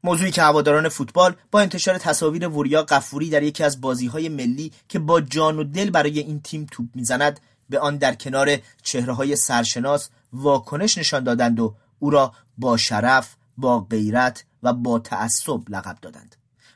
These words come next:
مهمترین واکنشی که بلافاصله خبرش فضای مجازی را تحت تاثیر قرار داد، استعفای حمیدرضا گرشاسبی،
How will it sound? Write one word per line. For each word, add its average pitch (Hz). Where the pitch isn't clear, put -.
مهمترین 208
واکنشی 202
که 220
بلافاصله 185
خبرش 160
فضای 170
مجازی 139
را 170
تحت 143
تاثیر 131
قرار 123
داد، 151
استعفای 190
حمیدرضا 147
گرشاسبی، 131